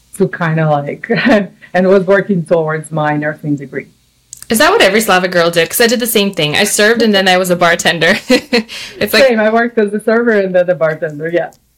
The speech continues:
Speaker 2: Entry career, I feel like. Oh, that's, yeah,
Speaker 1: Yeah.
Speaker 2: that's, I talked to somebody else who it's the same thing. Like, they came to U S and worked. I guess that's, like, the best way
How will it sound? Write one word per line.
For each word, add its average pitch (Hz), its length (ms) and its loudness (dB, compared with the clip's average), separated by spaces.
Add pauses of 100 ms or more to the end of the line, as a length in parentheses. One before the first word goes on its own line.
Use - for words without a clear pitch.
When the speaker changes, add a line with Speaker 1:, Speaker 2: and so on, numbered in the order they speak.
(160)
Speaker 2:
Entry 240 300 0
career, 214 360 4
I 170 120 2
feel 170 200 0
like. 151 420 -2
Oh, 240 180 4
that's, - 580 0
yeah, 190 300 2
Speaker 1:
Yeah. 160 160 -8
Speaker 2:
that's, 185 380 -2
I 214 200 2
talked 269 240 0
to 330 60 -6
somebody 226 360 2
else 180 220 2
who 170 220 -2
it's 165 180 -4
the 202 80 -6
same 180 280 0
thing. 156 440 -2
Like, 151 560 -4
they 156 540 0 (160)
came 175 220 -2
to 185 160 -4
U 175 140 0
S 165 460 -2
and 170 240 -4
worked. 160 400 -2 (220)
I 214 80 0
guess 330 200 2
that's, 370 220 0
like, 254 100 2
the 214 80 0
best 202 300 0
way 202 340 0